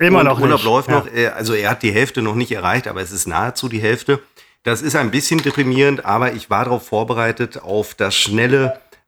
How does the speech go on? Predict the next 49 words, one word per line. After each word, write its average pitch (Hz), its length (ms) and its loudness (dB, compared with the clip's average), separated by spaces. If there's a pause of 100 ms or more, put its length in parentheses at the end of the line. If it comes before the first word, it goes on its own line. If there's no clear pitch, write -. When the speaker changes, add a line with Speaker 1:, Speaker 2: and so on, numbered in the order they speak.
Speaker 2:
auf - 160 -4
das, 110 300 0
äh, 110 160 0
rasante, 110 520 -2
verdammt, - 560 -8 (220)
auf - 100 -14
das 110 240 -2
rasante, 135 380 0
ich 113 100 -2
hab 117 100 -2
technische 117 360 -2
Probe-, 113 240 0
ich 123 100 2
hab 139 80 0
Probleme, 135 420 2
auf 117 140 -2
das 131 200 0
rasante 139 440 0
Fortschreiten, - 720 2 (260)
Speaker 1:
<laughs> - 240 -6
Speaker 2:
äh, 123 280 2
der 131 220 -2
Zeit 131 340 0 (100)
war 123 280 2
ich 120 160 -6
leider, 117 540 0 (340)
ähm, 104 300 0
äh, - 20 -8 (180)
f-, - 320 -12
vorbereitet, 107 600 0
dass, - 280 0
äh, - 280 -8
man 98 180 -2
kann 131 160 0
da 113 80 0
nichts 110 220 -4
gegen 101 160 -2
machen. 101 220 0
Ich 98 100 -6
versuche 170 320 0
jeden 165 280 2
Tag - 460 -4
zu 107 120 0
genießen, 107 380 0
als 82 260 -2
wäre 90 240 2
es - 200 -4
mein, 78 320 -2
äh, 78 300 -6